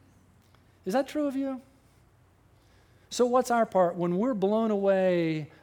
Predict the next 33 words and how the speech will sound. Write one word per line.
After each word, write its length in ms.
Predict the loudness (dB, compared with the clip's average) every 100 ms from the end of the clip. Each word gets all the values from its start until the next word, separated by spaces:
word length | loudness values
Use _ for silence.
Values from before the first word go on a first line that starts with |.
| -8
by 300 | -2 -2 -2
our 360 | -4 -2 -2 -2
sin 320 | -6 -8 -10 -14 -20 -20 _ _ -10
and 100 | -4
how 200 | -2 -2 -4
Christ 640 | -6 0 2 2 0 -6
would 220 | -6 -6
die 260 | -4 -2 -2
for 300 | -4 -2 -2
us, 420 | -2 -6 -14 -16 -18 -20 -12 -2
and 140 | 2
that 140 | 2 0
Jesus 400 | -2 0 -2 -4
offers 480 | 0 2 2 0
us 140 | -2 -4
the 160 | -2
opportunity 720 | 0 0 -4 -4 -2 -2 -2 -4
to 80 |
be 140 | -2 -4
forgiven, 680 | -4 -4 0 0 -2 -16 -20 -10 -2
and 100 | 2
he 60 |
offers 400 | 4 4 2 0
us 100 | -2
the 140 | 0 0
opportunity 760 | 0 -2 -4 -2 -2 -2 -4
to 100 | -2
do 260 | 0 0 0
life 600 | 2 4 6 4 -2 -14 -20 -20 -2
with 280 | 4 4 2
and 140 | -4
for 300 | 0 2 2
him, 360 | 2 0 0